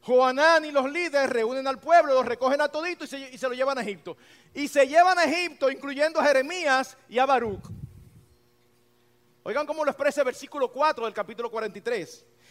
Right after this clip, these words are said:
"No obedeció pues Johanán, ni ninguno de los capitanes, ni nadie del pueblo, la voz del Señor". No obedecieron. Capítulo cuarenta y dos, diecinueve.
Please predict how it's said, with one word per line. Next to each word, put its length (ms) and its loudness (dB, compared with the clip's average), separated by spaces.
"No 420 2
obedeció 540 2
pues 300 2
Johanán, 560 -2
ni 200 -6
ninguno 480 -2
de 60 6
los 140 -2
capitanes, 720 -2
ni 260 -8
nadie 520 4
del 180 0
pueblo, 560 2
la 220 2
voz 540 2
del 160 -4
Señor". 420 -8
No 220 -8
obedecieron. 760 -2
Capítulo 520 0
cuarenta 320 2
y 40 -10
dos, 160 4
diecinueve. 800 2